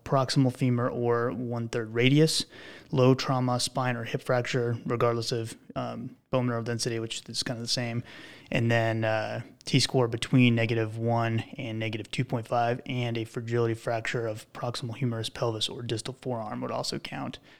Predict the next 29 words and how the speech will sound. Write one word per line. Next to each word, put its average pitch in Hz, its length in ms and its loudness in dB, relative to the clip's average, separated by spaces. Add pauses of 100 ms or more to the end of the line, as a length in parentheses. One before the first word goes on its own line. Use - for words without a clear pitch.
(360)
And 117 200 2
then 113 220 2
a, 110 320 -2
uh, 110 320 -6
score 120 360 0
of 110 120 -4
negative 117 500 0
one 127 600 2
and, 117 340 -4 (160)
or 131 320 -2
negative 143 420 4
one 127 220 4
to, 135 420 2
uh, 123 200 -6
negative 123 500 -4 (180)
two 127 340 -2
point 127 280 -6
five, 131 400 2 (440)
um, 127 360 0
and 123 180 2
a 113 120 0
high 120 340 -2
frax, 113 640 -2 (120)
fracture 120 340 -6
probability 113 500 0
based 113 300 -2
on 113 320 -6
country-specific - 880 -2
thresholds. - 640 -8